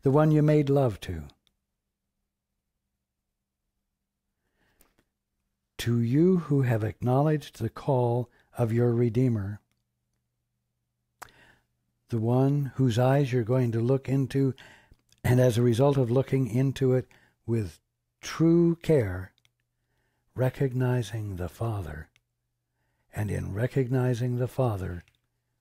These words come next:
waking up yourself. Your brother is your Redeemer as a result of your loving him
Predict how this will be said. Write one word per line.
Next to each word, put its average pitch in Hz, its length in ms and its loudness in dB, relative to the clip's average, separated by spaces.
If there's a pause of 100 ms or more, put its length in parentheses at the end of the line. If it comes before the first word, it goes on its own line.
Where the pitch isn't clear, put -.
(140)
waking 113 400 -4
up 98 240 -10
yourself. 87 600 -10 (920)
Your 107 200 -6
brother 92 520 -4 (340)
is 101 200 -6
your 107 180 -4
Redeemer 104 720 -4 (720)
as 117 200 -2
a 113 60 0
result 113 440 0
of 101 160 -6
your 120 380 0
loving 104 380 -4
him 95 460 -4